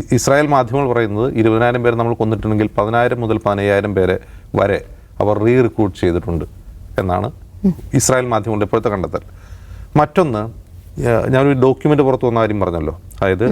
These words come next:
ഒക്ടോബർ ഏഴിലെ ആക്രമണത്തെക്കുറിച്ച് കൃത്യമായ പദ്ധതി രേഖയാണത്. ഏത് സമയത്ത് ആക്രമിക്കണം, ആറ് മുപ്പതിന് തന്നെ ബോർഡർ ക്രോസ് ചെയ്യണമെന്നാണ് ആ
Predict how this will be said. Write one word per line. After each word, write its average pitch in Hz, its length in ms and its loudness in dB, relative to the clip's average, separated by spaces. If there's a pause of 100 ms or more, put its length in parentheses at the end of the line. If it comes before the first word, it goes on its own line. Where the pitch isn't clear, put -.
(260)
ഒക്ടോബർ 123 320 2 (100)
ഏഴിലെ 107 300 2
ആക്രമണത്തെക്കുറിച്ച് 104 800 -2 (540)
കൃത്യമായ 165 460 4 (120)
പദ്ധതി 139 360 0
രേഖയാണത്. 113 420 -2 (640)
ഏത് 135 120 4 (120)
സമയത്ത് 117 380 0
ആക്രമിക്കണം, 87 400 -4 (180)
ആറ് 113 240 4
മുപ്പതിന് 123 460 0
തന്നെ 101 180 -2 (480)
ബോർഡർ 117 340 4
ക്രോസ് 110 240 2
ചെയ്യണമെന്നാണ് 107 500 2
ആ - 20 4